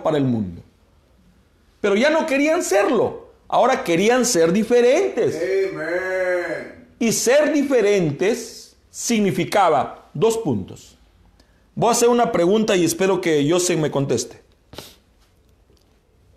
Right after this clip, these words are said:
Speaker 1: Hermano José, que ellos eran diferentes, ¿no?
Speaker 2: Sí.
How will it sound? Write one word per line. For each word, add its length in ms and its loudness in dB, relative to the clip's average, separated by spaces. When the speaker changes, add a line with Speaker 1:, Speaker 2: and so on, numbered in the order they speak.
Speaker 1:
Hermano 320 0
José, 240 2
que 80 0
ellos 160 0
eran 180 2
diferentes, 500 0
¿no? 300 -2
Speaker 2:
Sí. 240 -20